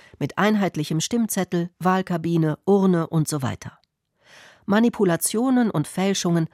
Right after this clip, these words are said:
waren zugleich massiv. Parteigenossen kennzeichneten etwa die Wahlumschläge von verdächtigen Personen oder kontrollierten die Wahlkabinen. Doch waren die Fälschungen nicht so massiv,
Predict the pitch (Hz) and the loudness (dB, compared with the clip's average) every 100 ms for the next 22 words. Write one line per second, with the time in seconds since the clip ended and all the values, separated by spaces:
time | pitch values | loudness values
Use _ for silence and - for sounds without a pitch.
0 | _ 170 165 175 - 180 165 170 - 170 | _ 0 2 0 0 2 2 2 2 0
1 | 165 - 180 - - _ _ _ _ _ | 2 0 -2 -4 -14 _ _ _ _ _
2 | - - - - 196 214 233 220 160 151 | -20 -20 -20 -4 -2 0 0 2 2 2
3 | - 190 185 - 214 240 - 226 214 196 | 2 0 -4 -4 -2 0 -2 -2 -4 -4
4 | 185 - 165 175 - 165 156 151 165 196 | -4 -2 -2 -2 0 -2 0 0 0 0
5 | 170 175 170 175 165 165 160 160 151 - | 2 0 0 0 0 0 0 0 -2 -2
6 | - 185 - 151 147 143 160 151 196 175 | 0 0 0 -4 -4 -2 0 2 4 4
7 | 104 - - - - - 190 185 170 - | 2 -6 -20 -20 -20 0 4 4 2 0
8 | 196 175 - 165 214 208 175 156 156 175 | 2 2 2 2 2 2 0 0 2 2
9 | 190 175 156 120 110 - - _ _ _ | 2 0 0 0 -2 -8 -16 _ _ _
10 | _ _ _ - - - _ _ _ 185 | _ _ _ -20 -20 -20 _ _ _ -4
11 | 180 202 226 220 180 208 214 226 220 208 | 2 2 2 0 0 0 -2 0 0 2
12 | 196 175 214 - - 170 226 180 - 180 | 0 0 0 -2 -2 0 0 0 0 0
13 | 214 - | 0 -2